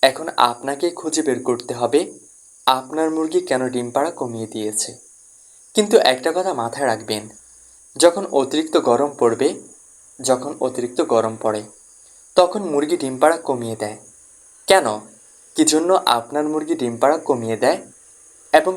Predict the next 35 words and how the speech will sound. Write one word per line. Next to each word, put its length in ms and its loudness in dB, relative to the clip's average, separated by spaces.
কী 100 0
করলে 300 4
আপনার 440 -2
মুরগি 280 -6
ডিম 200 -4
পাড়া 220 2
কমিয়ে 360 -2
দেবে 220 -4
না, 120 -6
আজকে 320 0
এই 140 0
ছোট্ট 240 0
ভিডিওতে 440 0
সে 200 -2
বিষয়টা 360 -4
আলোচনা 500 -6
করব। 280 -8
অনেকে 340 2
বলে, 260 6
"আমার 300 2
কথা 280 -4
নাকি 200 -6
বুঝতে 380 -6
পারে 260 -4
না।" 120 -14
জানি 280 4
না 100 0
আমার 300 2
থেকে 200 -8
ভালো 300 -2
কোনো 200 -6
ইউটিউবার 440 -2
বোঝায় 360 -4
কি 80 -10
না 120 -12